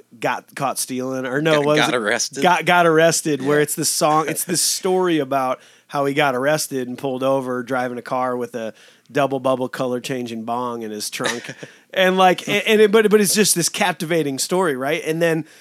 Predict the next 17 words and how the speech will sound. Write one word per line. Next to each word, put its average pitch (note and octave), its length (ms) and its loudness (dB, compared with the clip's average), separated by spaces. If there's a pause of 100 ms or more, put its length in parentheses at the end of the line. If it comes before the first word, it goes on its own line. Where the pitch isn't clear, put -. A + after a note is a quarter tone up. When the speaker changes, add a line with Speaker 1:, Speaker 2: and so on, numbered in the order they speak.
(180)
Speaker 1:
this, D3 220 -2
the - 120 -10
second F3+ 480 -2
one C#3+ 300 0
where C3 120 -2
I B2 60 -4
really C#3+ 460 0
knew C#3 180 -4
that B2 120 -6
you A2+ 180 -10
knew A#2+ 200 -8
how B2 160 -8
to A2 80 -8
do A#2+ 320 -8
this G#2+ 300 -10
was, G#2+ 260 -8
like, A2 280 -10